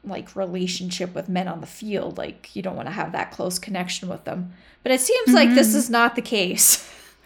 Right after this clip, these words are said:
Speaker 2: Well, actually, in, I don't, I don't know at what point in this war, but that was actually a big selling point. It's like, "Hey, you can sign up with all your buddies, get all your friends, you can all go over together."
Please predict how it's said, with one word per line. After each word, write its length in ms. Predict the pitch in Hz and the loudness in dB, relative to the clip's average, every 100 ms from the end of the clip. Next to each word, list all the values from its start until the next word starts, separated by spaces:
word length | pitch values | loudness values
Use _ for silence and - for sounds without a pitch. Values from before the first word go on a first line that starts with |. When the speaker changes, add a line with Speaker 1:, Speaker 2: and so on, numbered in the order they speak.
| _ - - - - - | _ -20 -20 -20 -12 2
Speaker 2:
Well, 280 | 285 294 | 8 10
actually, 460 | 285 294 311 349 269 | 10 6 4 4 4
in, 380 | 247 240 240 - _ _ - | 6 4 2 -4 _ _ 0
I 160 | 262 | 4
don't, 180 | 269 269 | 6 6
I 140 | - 247 | 4 4
don't 180 | 262 | 4
know 180 | 247 247 | 2 4
at 120 | 233 | 6
what 200 | 226 226 | 4 0
point 280 | - 247 233 | 0 -2 0
in 120 | 262 | 0
this 280 | 226 220 - | 0 0 -2
war, 240 | 226 240 233 | 2 2 4
but 320 | 226 - - _ | 2 0 -6 _
that 220 | 240 226 | 0 2
was 120 | 262 | 4
actually 400 | 254 226 - 233 | 4 2 0 0
a 60 | 220 | 0
big 440 | 220 208 208 - _ _ _ _ _ | 0 0 0 -6 _ _ _ _ _
selling 480 | - - 226 285 294 | -2 4 8 8 8
point. 280 | 233 202 214 | 4 -6 -6
It's 140 | 220 | -2
like, 160 | 226 226 | -2 2
"Hey, 220 | 277 349 | 6 8
you 240 | 311 254 | 8 6
can 160 | 254 254 | 6 4
sign 360 | - 202 220 | 4 2 4
up 120 | 262 302 | 6 6
with 120 | 294 | 6
all 200 | 302 311 | 8 8
your 180 | 311 320 | 6 6
buddies, 640 | 247 311 349 294 247 196 | 6 8 10 10 8 4
get 220 | 220 226 | 4 6
all 280 | 226 285 320 | 10 10 10
your 200 | 311 311 | 8 4
friends, 420 | 311 320 302 262 | 4 6 8 8
you 80 | 220 | 6
can 100 | 226 | 2
all 220 | 214 208 | 4 4
go 220 | 214 233 | 6 6
over 160 | 240 254 | 6 4
together." 720 | 254 226 226 247 240 - - | 2 0 2 2 2 -2 -8